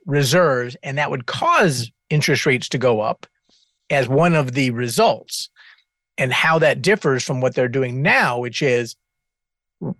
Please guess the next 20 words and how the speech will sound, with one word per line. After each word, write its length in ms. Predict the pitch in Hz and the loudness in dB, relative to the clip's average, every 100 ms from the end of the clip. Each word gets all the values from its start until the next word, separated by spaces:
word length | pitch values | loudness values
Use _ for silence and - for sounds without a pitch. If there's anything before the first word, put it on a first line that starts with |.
| _ | _
raising 400 | 170 160 160 135 | 0 2 2 0
interest 340 | 240 233 170 - | -2 0 -4 -2
rates 500 | 131 120 123 - - _ _ _ - | -2 -2 -4 -10 -14 _ _ _ -4
and 140 | 151 | 0
totally 340 | 185 202 165 | 2 4 2
ignoring, 880 | 135 131 156 202 175 131 123 127 123 - _ _ _ _ _ _ _ _ 147 | 0 2 4 4 2 0 -2 -8 -10 -16 _ _ _ _ _ _ _ _ -8
you 120 | 151 | -4
know, 240 | 120 117 117 - - | -2 -4 -8 -18 -8
the 160 | 131 | -6
quantity 380 | 127 135 120 123 | 0 2 2 2
of 80 | 131 | 2
reserves. 400 | 151 262 185 113 | 2 4 2 0
In 100 | 120 | -2
fact, 260 | 131 120 - _ _ _ _ | 0 0 -4 _ _ _ _
over 280 | 165 160 147 | 0 2 -2
providing 800 | - 135 127 131 127 120 120 113 _ _ _ _ _ _ _ | -2 -2 2 0 0 -6 -10 -16 _ _ _ _ _ _ _
the 60 | 151 | -6
quantity 340 | - 131 123 | 0 0 2
of 100 | 120 | 0
reserves. 480 | 120 123 151 - - | 0 2 2 0 -10